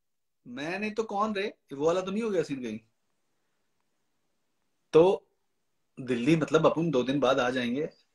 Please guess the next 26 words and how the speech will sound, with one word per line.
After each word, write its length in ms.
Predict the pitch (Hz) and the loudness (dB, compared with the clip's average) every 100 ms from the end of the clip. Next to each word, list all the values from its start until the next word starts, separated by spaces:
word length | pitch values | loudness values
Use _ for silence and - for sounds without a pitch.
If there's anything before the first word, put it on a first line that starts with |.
| _ _ _ _ _ _ _ _ _ _ _ _ 113 | _ _ _ _ _ _ _ _ _ _ _ _ 0
थोड़ा 180 | 117 | 0
सा 140 | 123 131 | 2 -2
काम 320 | 113 123 120 | -2 -4 -4
है। 140 | 131 - _ _ _ _ _ _ _ _ _ - - - - - | -10 -16 _ _ _ _ _ _ _ _ _ -8 -8 -18 -14 6
चलो 440 | 135 143 151 156 | 8 10 10 10
बाबा, 240 | 135 135 | 6 4
take 280 | 139 139 123 | 2 0 -2
care, 140 | 139 131 | 0 2
अच्छा 280 | 123 - | 0 -2
लगा 160 | 127 123 | 0 0
आपकी 180 | 120 120 | -2 -4
life 140 | 117 | -4
देखे। 180 | 113 123 | -4 -6
Thank 320 | 147 151 185 | -2 0 0
you 140 | 185 170 | 0 0
so 160 | 185 | 2
much, 140 | 196 185 | 2 2
आप 160 | 143 | 0
हमारी 220 | 143 143 | 0 -2
live 320 | 151 131 147 151 | 0 0 0 -2
में 180 | 147 | -6
आई, 120 | 135 165 | -6 -10
इतने 320 | 170 - 143 | -14 -10 -6
देर 140 | 139 | -6
तक 160 | 139 131 | -6 -6
बैठी, 340 | 123 127 165 | -6 -6 -14